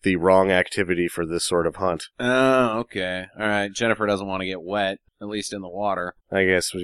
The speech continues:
Speaker 1: she wants an area that's sort of flat.
Speaker 2: Yeah, okay. Paul runs into the wolf man, and, uh, they get in a little bit of a tussle, and Paul's pushed up against a tree, and Tito's like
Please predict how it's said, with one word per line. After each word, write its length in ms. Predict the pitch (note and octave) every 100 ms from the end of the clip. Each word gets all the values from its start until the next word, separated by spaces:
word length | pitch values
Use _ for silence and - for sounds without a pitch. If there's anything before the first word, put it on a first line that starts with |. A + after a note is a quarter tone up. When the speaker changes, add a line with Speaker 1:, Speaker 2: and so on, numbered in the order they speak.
| F2
Speaker 1:
she 140 | -
wants 260 | F#2 F2+ -
an 100 | F2
area 640 | F2 E2+ E2+ E2+ E2+ E2 -
that's 340 | F#2+ E2+ - -
sort 220 | F2+ E2+
of 80 | E2
flat. 400 | - D#2 D#2+ D#2+ _ F#2
Speaker 2:
Yeah, 220 | F#2 F2+ G2+
okay. 240 | G#2+ F#2 F2+ _ _ _ _
Paul 240 | G#3 B3 A#3+
runs 260 | A3 G3+
into 160 | G#3 G3
the 80 | F3
wolf 260 | G3+ A3 -
man, 420 | E3+ F3 F#3+ G#3+ - - - _
and, 380 | C#3 C#3 C#3 C3+
uh, 180 | C3+ C3+
they 120 | D#3+
get 100 | D#3+
in 60 | C#3
a 60 | C3+
little 200 | C#3 B2+
bit 120 | C3
of 60 |
a 40 | G#2+
tussle, 420 | - C3+ E3 D3+
and 120 | A2
Paul's 360 | - C#3+ C#3+ - _
pushed 300 | - F3 -
up 160 | E3+ D3+
against 320 | C#3 D#3 -
a 60 | A#2+
tree, 480 | - F#3 E3+ D#3+
and 120 | C#3+ C3
Tito's 380 | F3+ F3+ F3 D#3
like 240 | D#3